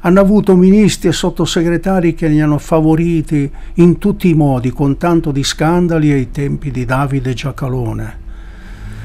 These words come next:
Quelli che dovevano fare opposizione, quelli del centro-sinistra, si sono mostrati più virulenti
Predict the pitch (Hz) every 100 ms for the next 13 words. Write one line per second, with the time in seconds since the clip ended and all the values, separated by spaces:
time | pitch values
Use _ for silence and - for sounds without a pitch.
0 | - - - 196 196 180 165 151 117 -
1 | - - 175 156 160 156 147 156 151 -
2 | 156 131 113 - 175 190 160 135 127 120
3 | 123 117 113 - - - - - - 156
4 | 147 135 131 123 113 - - - - -
5 | - 147 131 - 170 156 147 139 - 139
6 | 175 196 - 175 - 156 147 135 120 -
7 | 143 147 - 135 - - 143 127 120 120
8 | 185 214 190 147 110 98 98 - - 101